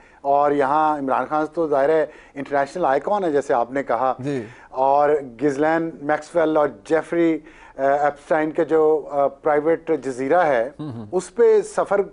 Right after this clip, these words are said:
Speaker 1: करने के लिए जितने लोग जाते थे प्राइवेट जेट्स में,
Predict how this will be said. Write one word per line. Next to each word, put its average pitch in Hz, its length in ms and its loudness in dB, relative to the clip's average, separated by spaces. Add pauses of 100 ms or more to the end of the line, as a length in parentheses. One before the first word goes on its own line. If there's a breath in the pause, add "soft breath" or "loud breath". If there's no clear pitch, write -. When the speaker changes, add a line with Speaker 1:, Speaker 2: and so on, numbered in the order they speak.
Speaker 1:
करने 170 300 0
के 185 80 -6
लिए 175 120 -4
जितने 202 300 -4
लोग 185 220 0
जाते 143 300 0
थे 185 120 -2
प्राइवेट 139 400 0
जेट्स 139 260 -2
में, 120 180 -4